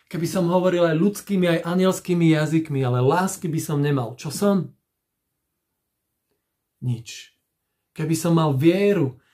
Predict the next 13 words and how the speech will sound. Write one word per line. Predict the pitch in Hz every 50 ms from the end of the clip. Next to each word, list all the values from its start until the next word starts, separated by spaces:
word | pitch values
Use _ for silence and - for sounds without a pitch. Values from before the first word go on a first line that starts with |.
| _ _ _ 127
že | 131 156 151
viem | 160 160 151
hory | 156 151 151 175 190 202 202 196
prenášať, | 170 170 165 156 143 135 131 123 - - 135 135 - _
keby | - 160 156 165
som | 156 - 180 170
mal | 170 160 156 151 139 127 - - _ _ _ _ _
prorocké | - 180 175 180 196 208 214 220 214 208 - - - - - 160 156 -
poznanie, | 180 196 202 190 190 196 185 175 165 143 143
že | 131 143 151 151 143
všetky | - - - - 208 220 208 - - 220 208
tajomstvá | 202 202 208 202 190 185 - 160 143 131
poznám, | - 139 127 123 127 123 123 120 -